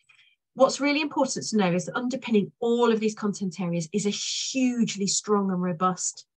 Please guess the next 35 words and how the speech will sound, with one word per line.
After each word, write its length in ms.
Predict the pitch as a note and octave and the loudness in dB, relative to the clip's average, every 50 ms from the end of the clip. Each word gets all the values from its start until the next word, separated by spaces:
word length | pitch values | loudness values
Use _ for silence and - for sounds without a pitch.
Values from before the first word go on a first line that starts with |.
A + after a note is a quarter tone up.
| _ - | _ -16
clear 440 | - A3 A3+ A#3 G#3+ F#3+ F3+ E3+ - | -8 -6 0 0 0 0 0 -2 -2
evidence 320 | F3+ E3+ D#3+ F3 E3+ - - | -6 -6 -6 -8 -8 -10 -6
base 300 | - E3 E3+ E3 - E3 | -6 -4 -4 -4 -4 -4
and 80 | E3 | -2
resource 360 | F#3 E3+ F3+ F3+ F3 E3 - | -2 0 0 0 0 -2 -2
list. 380 | F3+ F3+ G#3 G#3+ - - - - _ _ - - - - - _ _ _ - _ _ | -2 -2 -2 -2 -4 -10 -10 -16 _ _ -20 -20 -20 -20 -20 _ _ _ -20 _ _
Um, 440 | - G3 F#3+ F#3+ F#3+ F#3+ F#3+ D#3+ - _ _ _ _ _ _ _ | 4 6 6 6 6 4 0 -2 -4 _ _ _ _ _ _ _
and 320 | G3 G3 F#3+ G3 G3 F#3 F#3+ | 4 4 6 4 2 0 0
we've 220 | G#3 A3+ G#3+ F#3+ | 0 0 0 0
linked 540 | G3+ G#3+ A3 B3+ B3 A#3+ - - - - _ | 0 0 -2 -2 -4 -6 -12 -12 -14 -10 _
these 240 | F#3+ F#3 E3 F#3 D#3+ | -2 -2 0 -2 -2
to 160 | - - G3+ E3+ | 0 0 0 2
really 220 | F3+ A3+ A3+ G#3+ | 2 2 2 4
specific 720 | G#3+ G#3+ - - G#3 - - - - B3+ A#3+ - G3+ G#3+ - | 2 0 0 -2 -2 -2 -2 -2 -4 -4 -2 -4 -6 -6 -4
school 360 | - - _ A3 G#3 G3 F3+ | -6 -4 _ 2 2 2 2
practice 680 | D#3 - G#3+ - - - _ - - E3 D3 D#3 - | -2 0 -2 -2 -2 -4 _ -10 -8 -8 -8 -8 -8
that 140 | - - - | -10 -10 -6
are 20 | |
gonna 140 | - F#3 F3+ | -4 -4 -2
be 120 | E3 F#3+ E3 | -2 -4 -6
presented 800 | - G#3+ G#3 F3 G#3 G#3 G#3 G3 E3 - - - D3 - D#3+ - - | -2 -4 -2 0 2 2 0 0 -2 -4 -6 -4 -4 -6 -6 -8 -14
throughout 440 | - - F#3+ F3+ G3+ G#3 G#3 - - | -6 -2 0 2 4 4 2 2 0
your 120 | F#3+ F#3+ | -2 -4
programme 680 | E3 - - F3+ F3 E3+ D#3 - - C3+ C3 - E3 E3 - - - - - - _ _ _ | -2 -2 0 0 0 0 0 -2 -2 -2 -2 -2 -4 -6 -10 -20 -20 -20 -20 -20 _ _ _
to 120 | - G#3 G3 | -6 -2 2
really 220 | G#3 A3 G#3+ G#3 | 4 6 6 6
exemplify 540 | G#3 E3 - G#3 G#3 G3+ - F#3+ - F3+ F3 | 4 4 2 0 0 0 -2 -6 -4 -4 -4
what 160 | D#3+ - - | -4 -6 -8
the 60 | - | -10
content 480 | D#3+ - G3 F3 E3 - G3 F3+ D#3 - | -8 -4 -4 -4 -2 -2 -4 -4 -2 -2
areas 360 | D#3+ D#3+ D#3+ E3 E3+ D#3+ - | -4 -4 -2 -2 -4 -4 -2
look 260 | F3+ E3+ E3+ _ - | -2 -4 -4 _ -2
like 260 | E3+ D#3 F3 D#3+ - | 0 0 0 0 0
in 80 | E3 D#3 | -2 -2
practice, 720 | D#3 - E3+ - _ - - - E3+ F3 - - - - | 0 0 -4 -4 _ -12 -6 -4 -4 -2 -2 -4 -6 -6